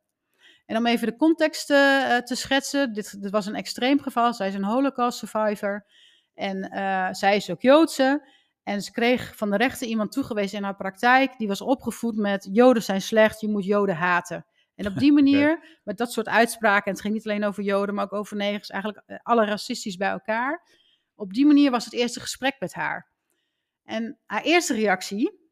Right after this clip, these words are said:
Speaker 1: dus als ze zou reacten, zou zijn van, eh,
Speaker 2: Slecht,
Speaker 1: "Hoe haal je
Speaker 2: fout,
Speaker 1: het in
Speaker 2: dit
Speaker 1: je
Speaker 2: haal je het in
Speaker 1: hoofd?
Speaker 2: je
Speaker 1: Weet
Speaker 2: hoofd."
Speaker 1: je wel
Speaker 2: Ja.
Speaker 1: dat ik in Auschwitz heb
Speaker 2: Ja.
Speaker 1: gezeten? Dat
Speaker 2: Waarschijnlijk heel erg
Speaker 1: allemaal.
Speaker 2: oordelend ook, ja.
Speaker 1: Oordelend in de verdediging van,
Speaker 2: Ja.
Speaker 1: "Wat maak je me nou?" Beetje
Speaker 2: Ja.
Speaker 1: die aanklagerrol.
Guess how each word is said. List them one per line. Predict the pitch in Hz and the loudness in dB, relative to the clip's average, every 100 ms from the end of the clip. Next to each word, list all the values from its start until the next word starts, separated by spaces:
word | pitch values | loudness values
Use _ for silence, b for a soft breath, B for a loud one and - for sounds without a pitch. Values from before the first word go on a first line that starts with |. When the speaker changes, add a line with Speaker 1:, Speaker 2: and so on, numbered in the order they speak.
| _ _ | _ _
Speaker 1:
dus | 196 | -8
als | 208 208 | -6 -6
ze | 208 | -6
zou | - 202 196 214 | -2 0 2 2
reacten, | 214 233 302 - 196 190 | 0 0 -2 -4 -6 -4
zou | 185 190 | -6 -6
zijn | 190 196 196 | -6 -8 -10
van, | 208 214 | -10 -8
eh, | 185 208 202 | -8 -8 -10
Speaker 2:
Slecht, | - - 220 - | -10 -6 -4 0
Speaker 1:
"Hoe | 262 | 2
haal | 294 | 4
je | 277 | 6
Speaker 2:
fout, | 330 | 6
Speaker 1:
het | 285 | 6
in | 302 | 6
Speaker 2:
dit | 285 | 8
Speaker 1:
je | 285 | 10
Speaker 2:
haal | 277 | 10
je | |
het | 294 | 10
in | 294 | 10
Speaker 1:
hoofd? | 240 | 8
Speaker 2:
je | |
Speaker 1:
Weet | 254 | 6
Speaker 2:
hoofd." | 320 - | 6 4
Speaker 1:
je | 285 | 6
wel | 302 | 6
Speaker 2:
Ja. | |
Speaker 1:
dat | 285 262 | 6 4
ik | 294 | 2
in | 277 | 2
Auschwitz | 269 302 - 277 | 4 4 2 -4
heb | 269 | -4
Speaker 2:
Ja. | - | -4
Speaker 1:
gezeten? | 226 254 269 247 | -2 -2 -2 -8
Dat | - 196 | -8 -4
Speaker 2:
Waarschijnlijk | 185 349 262 208 | 0 4 4 4
heel | 131 | 2
erg | 120 | 2
Speaker 1:
allemaal. | 220 - | 2 2
Speaker 2:
oordelend | 131 127 127 120 | 0 -2 -2 -4
ook, | 143 - _ | -6 -8 _
ja. | 135 | -10
Speaker 1:
Oordelend | 220 262 285 302 330 320 | 4 6 6 6 4 0
in | 208 | -6
de | 202 | -10
verdediging | 185 180 226 277 285 302 320 320 | -8 -4 0 0 -2 -2 -4 -2
van, | 208 196 | -4 -2
Speaker 2:
Ja. | |
Speaker 1:
"Wat | 202 208 | -4 -2
maak | 220 208 | -2 -2
je | - 214 | -4 -8
me | |
nou?" | 202 208 294 330 | -4 -2 -2 -4
Beetje | 214 226 | -8 -10
Speaker 2:
Ja. | |
Speaker 1:
die | 202 175 | -10 -8
aanklagerrol. | 226 294 285 294 - 247 285 330 415 | -8 -8 -8 -10 -10 -10 -8 -8 -12